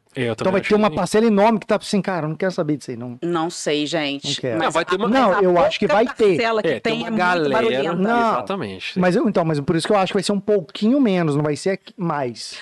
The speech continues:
Speaker 3: Mas é essa pessoa, esse pessoal que sempre fez barulho.
Speaker 2: É.
Speaker 3: É quem sempre bateu no Panzera, quem sempre pre-, foi atrás da nossa equipe, é quem sempre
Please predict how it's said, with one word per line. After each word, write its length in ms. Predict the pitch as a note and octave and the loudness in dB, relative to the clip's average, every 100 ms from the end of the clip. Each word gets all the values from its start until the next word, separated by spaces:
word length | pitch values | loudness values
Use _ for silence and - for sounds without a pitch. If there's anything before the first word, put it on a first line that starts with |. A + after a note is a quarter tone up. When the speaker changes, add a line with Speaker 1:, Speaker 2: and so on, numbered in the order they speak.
| - | -2
Speaker 3:
Mas 160 | G4+ | 0
é 60 | G4 | 2
essa 260 | F#4 - | 0 0
pessoa, 460 | F#4 F#4 - D4 D4 | 0 0 2 2 4
esse 180 | C4 E4 | 2 0
pessoal 280 | D4+ D4 C#4+ | -2 0 -2
que 80 | - | 0
sempre 180 | D4 | 0
fez 140 | - D4 | 0 2
barulho. 460 | C4+ A#3+ B3+ F#3 C3 | 2 2 2 0 -2
Speaker 2:
É. 160 | B2 - - _ - | -2 -6 -14 _ -4
Speaker 3:
É 120 | A3 | -4
quem 120 | B3+ | -2
sempre 460 | - C#4+ D4 C#4+ A#3+ - - - | -2 -2 0 0 0 -4 -16 -4
bateu 340 | F#3+ A3 B3 | -2 0 0
no 60 | A#3 | 0
Panzera, 600 | A3+ G3+ F3+ G#3+ A3+ G#3+ | 0 -2 0 0 2 0
quem 160 | A3 G#3 | 0 -4
sempre 240 | - A3+ | -2 -4
pre-, 220 | G#3 G#3+ - F3 D3 - | 0 -2 -2 -10 -12 -4
foi 140 | A3+ | -2
atrás 280 | G3 G3+ F#3+ | -2 -2 -2
da 80 | F#3 | 0
nossa 220 | F#3+ G3 | -2 -2
equipe, 500 | F#3 F#3+ G3+ G3+ G3+ | -4 -4 0 -2 -2
é 40 | |
quem 160 | G3 G3 | -2 -2
sempre 340 | G#3 G#3+ G#3+ | -4 -4 -4